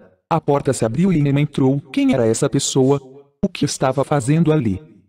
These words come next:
E o mais importante, o que estava fazendo com a Emma?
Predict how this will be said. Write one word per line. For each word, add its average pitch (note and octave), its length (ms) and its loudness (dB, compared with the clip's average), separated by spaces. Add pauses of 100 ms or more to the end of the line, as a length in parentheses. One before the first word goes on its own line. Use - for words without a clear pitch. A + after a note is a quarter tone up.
(120)
E D3+ 100 2
o D3 60 2
mais B2+ 220 0
importante, A#2+ 680 -2 (200)
o F#3 80 -2
que - 140 -2
estava C3+ 380 -2
fazendo D3+ 480 0
com D3 200 -2
a C3 100 -2
Emma? F2+ 320 -4